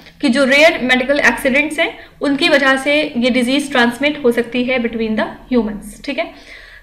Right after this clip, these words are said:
तो ज़्यादातर इस डिजीज को पाया गया सिक्सटी फ़ाइव years of age के लोगों में, यानी कि जो सिक्सटी फ़ाइव या उसके ऊपर होते हैं, और इसमें एग्जैक्ट कॉजेज अननोन हैं अभी भी।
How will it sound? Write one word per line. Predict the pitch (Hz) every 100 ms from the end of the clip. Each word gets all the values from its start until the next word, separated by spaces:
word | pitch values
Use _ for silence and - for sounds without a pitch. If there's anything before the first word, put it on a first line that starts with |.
| -
तो | 277 277 285 285 - - 240
ज़्यादातर | 277 349 359 349 359
इस | 254 247
डिजीज | 269 277 302
को | 320
पाया | 285 269
गया | 269 285
सिक्सटी | 294 254 - 269
फ़ाइव | 262 240 294 - 254
years | 240 269
of | 269 -
age | 240 240 - - -
के | 269 349 - - -
लोगों | 240 233 254
में, | 311 - 269
यानी | 240 240 262
कि | 277
जो | 247 262
सिक्सटी | 254 -
फ़ाइव | 247 240 233 247
या |
उसके | 240 - 269 349 - - -
ऊपर | 247 277
होते | 277 240 247
हैं, | 269 - - - -
और | 269
इसमें | 269 359
एग्जैक्ट | 240 233 269 294 294 -
कॉजेज | 247 226 262 254
अननोन | 240 226 240 254
हैं | 254
अभी | 233 233
भी। | 226